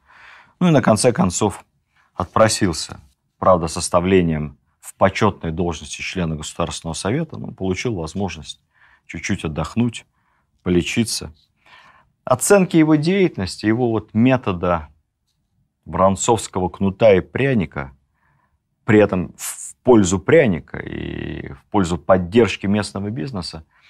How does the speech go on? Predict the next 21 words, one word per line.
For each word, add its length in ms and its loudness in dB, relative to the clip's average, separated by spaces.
эти 240 -2
методы 760 2
критиковались 1000 2
и 160 -2
тогда, 600 4
и 100 0
впоследствии. 1040 -4
И 80 -8
причем 280 0
критиковались 600 2
не 100 0
потому, 280 0
что 140 0
Воронцов 340 2
был 120 -4
слишком 360 -4
жесткий, 460 -2
<laughs> 120 -10
как 300 2
раз 300 -6
нет. 200 -10